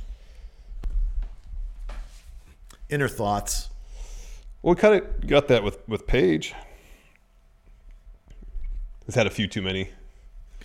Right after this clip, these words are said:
Speaker 1: Yeah, but, like, you know, if they get really goofy with it,
Speaker 2: Or, or, or,
Speaker 1: is ti-, you know, Hangman Page is tired of Young Bucks hanging around.
Speaker 2: Or Nick is the worst Jackson.
Speaker 1: Stuff that
Speaker 2: <laughs> Something like
Speaker 1: yeah,
Speaker 2: that.
Speaker 1: stuff that, like, uh,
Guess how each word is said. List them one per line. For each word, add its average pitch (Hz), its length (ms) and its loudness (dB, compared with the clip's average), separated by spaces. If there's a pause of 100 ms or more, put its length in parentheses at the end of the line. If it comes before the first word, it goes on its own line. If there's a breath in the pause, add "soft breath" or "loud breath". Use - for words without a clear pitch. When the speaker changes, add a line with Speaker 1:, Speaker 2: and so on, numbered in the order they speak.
(500 soft breath)
Speaker 1:
Yeah, 175 300 10
but, 156 180 6
like, 156 240 6
you 156 120 0
know, 101 400 2
if 139 160 -2
they 160 80 0
get 147 160 2
really 101 320 0
goofy 80 340 -4
with 76 240 -4
it, 78 100 0
Speaker 2:
Or, 98 240 0
or, 104 160 2 (160)
or, 92 680 -4
Speaker 1:
is 123 180 0
ti-, 135 340 6
you 127 120 4
know, 110 240 2
Hangman 110 420 2
Page 92 320 0
is 101 220 -2
tired 92 280 -2
of 90 60 -2
Young 90 180 -4
Bucks 82 220 -6
hanging 80 240 -6
around. 71 260 -12
Speaker 2:
Or 98 360 2
Nick 101 260 0
is 90 140 -2
the 95 80 2
worst 92 200 0
Jackson. 82 400 -4 (140)
Speaker 1:
Stuff - 480 0
that 156 240 4
Speaker 2:
<laughs> - 0 -
Something - 240 -4
like 104 180 -2
Speaker 1:
yeah, 110 320 6
Speaker 2:
that. - 120 -8
Speaker 1:
stuff - 480 0
that, 175 180 4
like, 127 380 2
uh, 82 380 2